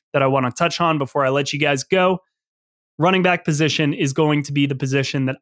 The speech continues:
I am most closely watching in this game. Why? It's a very, very tight battle. It has been kind of throughout camp. We know Cordarrelle Patterson is the starter. He's not been getting a lot of run, which is totally fine with me. Keep him healthy for the season. Behind him,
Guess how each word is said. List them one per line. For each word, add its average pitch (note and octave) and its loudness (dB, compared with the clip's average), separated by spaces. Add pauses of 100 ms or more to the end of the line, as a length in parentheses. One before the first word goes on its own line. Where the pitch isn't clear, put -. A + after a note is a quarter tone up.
I D3 0
am C#3 0
most D#3 2
closely D#3+ 0
watching C3 0
in C#3 0
this C3 -2
game. C3 -4 (340)
Why? D3 0
It's D3 -4
a D3 2
very, D#3 0
very D#3+ 0
tight D3+ -6
battle. C3 -2 (160)
It C#3+ -4
has D#3 -2
been G3+ 0
kind F#3+ -2
of G3 -2
throughout F#3 0
camp. F3+ -2 (240)
We E3 2
know F3+ 4
Cordarrelle E3+ 0
Patterson D3+ -2
is C#3+ -2
the D3 -4
starter. C3+ 0
He's B2+ -2
not C#3+ 0
been C#3+ 0
getting C3+ 0
a C3 0
lot B2 2
of B2 -6
run, D3 0 (280)
which D3 -2
is C3+ -2
totally E3+ 2
fine C#3 -2
with C3 -6
me. D3+ -2 (120)
Keep F3+ -2
him E3+ -2
healthy D3 -2
for D3 0
the C3+ -2
season. C#3 -2
Behind D3 0
him, F3 0